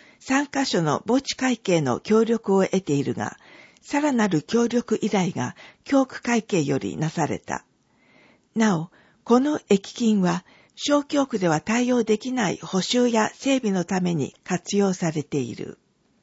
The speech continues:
分かち合い。テーマ、青年、外国籍の方々が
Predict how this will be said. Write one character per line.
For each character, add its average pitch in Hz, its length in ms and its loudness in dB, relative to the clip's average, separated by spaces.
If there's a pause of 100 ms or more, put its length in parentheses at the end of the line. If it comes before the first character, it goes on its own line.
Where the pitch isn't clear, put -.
(2250)
分 202 180 0
か 254 120 0
ち 214 260 -4
合 185 120 -2
い。 - 140 -18 (1500)
テ 262 200 0
ー 190 60 0
マ、 120 200 -8 (1000)
青 262 160 2
年、 233 320 -2 (300)
外 247 180 0
国 277 200 -8
籍 196 320 -6
の 180 80 2
方 180 300 -6
々 156 240 -6
が 131 200 -8